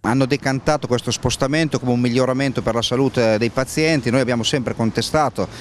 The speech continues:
questa cosa perché nell'ospedale di Vil-, di Fiorenzuola mancherebbero alcune cose fondamentali anche per la salute psicologica di queste persone così già duramente colpite. Ad oggi, dopo alcuni mesi, in realtà,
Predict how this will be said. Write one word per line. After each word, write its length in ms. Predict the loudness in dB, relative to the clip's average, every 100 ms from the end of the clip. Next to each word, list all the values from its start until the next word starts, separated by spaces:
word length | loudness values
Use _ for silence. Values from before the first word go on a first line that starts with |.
| -4
questa 240 | -2 0 0
cosa 280 | 0 0
perché 540 | 0 -2 0 0 2 2
nell'ospedale 600 | 2 0 0 0 0 0
di 100 | 0
Vil-, 360 | 2 2 2 2
di 80 | 0
Fiorenzuola 680 | 0 0 0 0 2 2 -2 -10 -2
mancherebbero 680 | 0 0 0 0 0 0 -2
alcune 240 | 0 0
cose 180 | 0 -4
fondamentali 840 | -2 0 0 0 0 0 0 0
anche 220 | -2 -2
per 140 | -4 -2
la 80 |
salute 480 | -2 0 0 2 0 -2 -14
psicologica 600 | -4 -2 2 2 2 -2
di 80 | -4
queste 240 | -2 -2
persone 340 | -2 0 0 0
così 200 | 0 2
già 100 | 2
duramente 420 | 2 0 0 0
colpite. 500 | -2 0 0 0 -2 -6 -10 -8 -2
Ad 200 | 0 2
oggi, 280 | 2 2 0
dopo 220 | 0 -2
alcuni 320 | -2 0 2
mesi, 400 | 2 2 2 2
in 80 | 2
realtà, 520 | 2 0 0 -2 -2